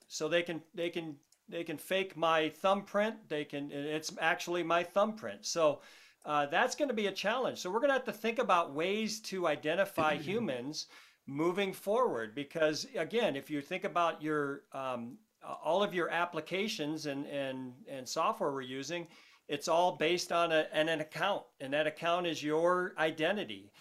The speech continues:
Uh, today, a lot of it, it's an email and a password, but again, it could be a biometric. That's all because of the way the technology is gone. It's gonna be <clears throat> obsolete, and it's not gonna work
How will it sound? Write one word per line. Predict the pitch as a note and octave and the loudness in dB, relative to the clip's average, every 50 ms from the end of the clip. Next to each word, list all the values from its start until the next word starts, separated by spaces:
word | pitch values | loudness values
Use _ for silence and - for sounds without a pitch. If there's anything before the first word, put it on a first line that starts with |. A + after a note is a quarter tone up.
| - _ _ - | -20 _ _ -8
Uh, | - B2 B2 A#2 | -6 -4 -4 -4
today, | - - D3 C#3 D3 D#3 E3+ F3 | -4 -4 0 2 4 4 4 4
a | D#3+ | 4
lot | D3 D3+ D3+ E3 F3 | 4 4 4 4 4
of | E3+ D#3 | 2 0
it, | D#3+ C#3+ | 0 -2
it's | - - - - - - | -2 -6 -10 -10 -8 -6
an | C#3 C3+ C3 | -6 -6 -4
email | C#3 D#3+ E3+ E3+ E3+ E3+ E3 E3+ E3+ D#3+ | -2 -2 0 2 4 4 6 6 6 4
and | C#3+ B2+ | 4 2
a | A#2+ | -2
password, | - - D3 D#3+ E3 D#3+ - - F3+ F3 F3+ F#3 F#3 E3+ D3 | -2 0 0 2 2 2 0 -2 -2 0 0 0 0 -2 -2
but | C#3+ B2+ | -4 -4
again, | C3 A2+ D#3+ F3 E3 C3+ | -4 -4 -2 -2 0 -2
it | B2+ B2 - | -2 -4 -6
could | D3+ C#3+ | -8 -6
be | C#3+ C#3 C3 | -4 -4 -4
a | A#2+ | -2
biometric. | - C3+ C#3 C#3+ C3+ B2+ C3+ D3 D#3+ E3 - F#3+ G3 F#3+ - - - - - - _ _ | 0 0 2 2 0 0 -2 -4 -4 -2 -2 -4 -4 -4 -8 -20 -20 -20 -20 -20 _ _
That's | - F3 A#3 A#3 - | -2 -2 -2 0 0
all | A3+ G3+ G#3 A3 A3+ A3+ | 2 4 6 6 6 4
because | A3 A3 - - - F#3+ A3+ B3 A#3 A#3+ | 4 0 -2 -2 0 2 2 2 2 0
of | A#3 | 0
the | G#3+ F#3+ | 0 2
way | F3+ G3 G3 G3 | 4 4 4 4
the | F#3+ F#3 E3+ | 2 -2 -4
technology | - - F3+ E3 - E3+ E3 F3+ G3 F#3+ D#3+ E3 D#3+ D#3 | -4 -4 -4 -2 -2 -2 0 0 0 0 -2 -2 -2 -2
is | D#3 C#3+ - | -2 -4 -4
gone. | - D#3+ D3+ F3+ A3+ A3 D#3+ B2+ B2+ C3+ D#3 E3 G3 - - | -2 0 0 2 2 0 0 -2 -2 -4 -6 -8 -10 -8 -6
It's | D#3 D#3+ - - | -6 -6 -6 -6
gonna | - - F#3 F#3+ F#3+ | -6 -2 -2 -2 -2
be | D#3+ F3 F3+ F3+ F3 F3 E3+ F3 A3+ - D#3+ D#3 D3 C3+ | -2 -2 -2 0 -2 -2 -4 -6 -8 -8 -8 -8 -10 -10
<clears throat> | C3 C3 | -6 0
obsolete, | D3+ E3+ F#3+ F#3+ - - E3+ D#3+ E3 F3+ G3+ A3+ - F#3+ | 0 0 0 0 -2 -4 -2 -2 -2 -2 -2 -4 -6 -6
and | D#3+ D3 | -4 -4
it's | D3 C#3+ - - | -6 -6 -6 -2
not | D#3+ D#3+ F3 E3+ | -2 0 0 0
gonna | - E3+ D#3 D3+ | -2 -2 -2 -2
work | C#3 C#3+ G#3 C#4 A3+ C#3 - - - | 0 2 4 4 4 2 0 -6 -14